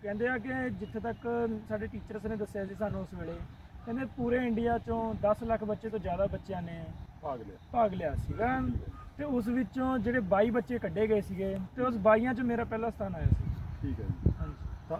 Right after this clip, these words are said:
Speaker 2: ਉੱਥੇ ਫਿਰ ਤੁਸੀਂ ਅੰਦਰ ਜਦੋਂ ਗਏ ਹੋ ਪਾਰਲੀਮੈਂਟ ਦੇ ਵਿੱਚ, ਉੱਥੇ ਫਿਰ ਕਿੱਦਾਂ ਦਾ ਮਾਹੌਲ ਸੀ? ਅਹ, ਤੁਸੀਂ ਕਿੱਦਾਂ ਐਂਟਰੀ ਕੀਤੀ, ਉਹਦੇ ਬਾਰੇ ਵੀ ਸਾਡੇ ਦਰਸ਼ਕਾਂ ਨੂੰ ਜ਼ਰੂਰ
Speaker 1: ਹਾਂ,
Speaker 2: ਦੱਸੋ।
Speaker 1: ਅਸੀਂ ਜਦੋਂ ਉੱਥੇ ਗਏ ਹਾਂ, ਸਾਨੂੰ ਉਹਨਾਂ ਵੱਲੋਂ ਟਿਕਟਾਂ ਭੇਜੀਆਂ ਗਈਆਂ ਸੀਗੀਆਂ, ਬਈ ਤੁਸੀਂ ਆਉਣਾ ਹੈ।
Speaker 2: ਹਾਂਜੀ।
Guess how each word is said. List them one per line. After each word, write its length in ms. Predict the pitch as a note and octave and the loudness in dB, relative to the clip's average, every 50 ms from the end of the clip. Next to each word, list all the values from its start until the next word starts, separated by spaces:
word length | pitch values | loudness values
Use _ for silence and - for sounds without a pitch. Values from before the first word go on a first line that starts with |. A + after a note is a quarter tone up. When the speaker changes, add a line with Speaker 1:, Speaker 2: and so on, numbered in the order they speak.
| F#3 | -4
Speaker 2:
ਉੱਥੇ 300 | G3 F#3 F#3 - A3 A#3+ | -6 -8 -6 -2 -2 -2
ਫਿਰ 460 | A3+ - A3 G3+ G3+ G3+ G3 G3 F#3+ F#3 - | 0 0 0 0 0 0 0 -2 -2 -4 -6
ਤੁਸੀਂ 360 | F#3 E3 - F#3 F#3 F#3 F3 | -8 -8 -6 -6 -4 -4 -4
ਅੰਦਰ 280 | E3 D#3 D3+ D#3+ D#3 | -4 -4 -2 -2 -2
ਜਦੋਂ 280 | D3 - - C#3+ D#3 D3+ | -2 -2 -2 -2 -2 -2
ਗਏ 240 | C#3 C#3+ C3 C3 C#3 | -2 -2 -2 -2 -2
ਹੋ 60 | D3 | -4
ਪਾਰਲੀਮੈਂਟ 500 | - - C#3+ C#3 C3+ C#3 C#3+ C#3+ C#3 C#3 | -2 -2 -4 -2 0 0 2 2 4 4
ਦੇ 100 | C#3 C#3+ | 4 4
ਵਿੱਚ, 340 | C3+ C3 B2+ - - - - - - - - - - - - - - | 4 4 6 4 4 4 4 2 -2 -6 -8 -12 -12 -12 -12 -10 -8
ਉੱਥੇ 220 | E3 E3 - G3+ G#3 | -8 -6 -4 -4 -4
ਫਿਰ 120 | G3 G3+ | -2 -4
ਕਿੱਦਾਂ 340 | - - - C#3+ D#3+ D#3+ D#3+ | -6 -6 -4 -4 -2 0 0
ਦਾ 120 | D#3+ D#3 | 0 0
ਮਾਹੌਲ 340 | D#3 D#3+ D#3 E3+ E3+ D#3+ D3 - - | 0 0 -2 0 0 0 0 -2 -4
ਸੀ? 200 | D3 C#3+ C#3 C#3 | -4 -4 -4 -6
ਅਹ, 520 | - - - - - - - - D3 D3+ | -8 -10 -8 -8 -8 -6 -4 -2 -2 -2
ਤੁਸੀਂ 260 | - - E3+ - F#3+ | 0 -2 -4 -4 -4
ਕਿੱਦਾਂ 380 | - - E3 D3 - E3 D#3 D#3 | -4 -4 -2 0 0 2 2 2
ਐਂਟਰੀ 300 | D3+ D3 - D3 D#3 D3+ | 0 0 0 -2 -2 -2
ਕੀਤੀ, 440 | C#3+ D3+ D3 - - D3+ D3 C#3+ C#3 - - - | -2 -2 -2 -2 -2 -2 -2 -2 -4 -4 -4 -6
ਉਹਦੇ 200 | D3+ D#3 D#3+ F3+ | -6 -4 -4 -2
ਬਾਰੇ 240 | F3 E3+ D#3 - C#3 | 0 0 2 2 2
ਵੀ 100 | C3+ C3 | 2 2
ਸਾਡੇ 240 | B2 - B2 A#2 - | 0 0 2 4 4
ਦਰਸ਼ਕਾਂ 400 | - A#2 A2 - - - - A#3 | 2 2 0 -4 -6 -6 -6 -6
ਨੂੰ 100 | A#3 A3+ | -4 -2
ਜ਼ਰੂਰ 160 | A#2 A#3 G#3+ | -2 -2 -2
Speaker 1:
ਹਾਂ, 140 | F#3 F3 E3+ | -2 -4 -4
Speaker 2:
ਦੱਸੋ। 360 | E3 E3 E3+ A3+ - - - | -4 -4 -6 -6 -6 -2 -2
Speaker 1:
ਅਸੀਂ 180 | G#3 G3 B3 A#3+ | 0 0 0 0
ਜਦੋਂ 200 | A#3+ B3+ - B3+ | 0 0 0 0
ਉੱਥੇ 220 | B3+ - - D4 | 0 -2 -2 -2
ਗਏ 260 | D4+ G3+ G#3+ G#3+ A3+ A3+ | 2 2 4 4 4 4
ਹਾਂ, 180 | A3+ G#3 G3+ | 4 2 2
ਸਾਨੂੰ 260 | F#3+ G#3 A3+ A3+ A#3 | 2 0 0 2 2
ਉਹਨਾਂ 220 | A#3 A#3+ B3 B3+ B3+ | 2 2 2 2 2
ਵੱਲੋਂ 160 | B3+ B3+ A#3+ | 0 0 -2
ਟਿਕਟਾਂ 340 | G3+ A#3 A3+ - - A3+ A3 | -2 -2 -2 -2 0 0 0
ਭੇਜੀਆਂ 320 | G3+ A#3 G3 F3+ G3+ G#3 | 2 0 0 0 -2 -2
ਗਈਆਂ 280 | G3 G3+ G#3 G#3 G#3 G3+ | -2 -2 -2 -2 -2 -2
ਸੀਗੀਆਂ, 240 | G3+ G#3 G3+ G#3+ G3+ | -2 -2 0 0 0
ਬਈ 100 | G#3+ G#3+ | 0 -2
ਤੁਸੀਂ 300 | - A3 F3+ G#3 G#3 F#3 | -4 -4 -4 -4 -2 -2
ਆਉਣਾ 280 | F#3 F#3 F3+ F3 F#3 | -2 -2 -2 -2 -2
ਹੈ। 160 | F#3+ G3 G3+ G3 - - - - - - - C3 | -2 -2 -2 -4 -6 -10 -12 -12 -10 -10 -8 -6
Speaker 2:
ਹਾਂਜੀ। 240 | B2 - - - | -6 -6 -6 -8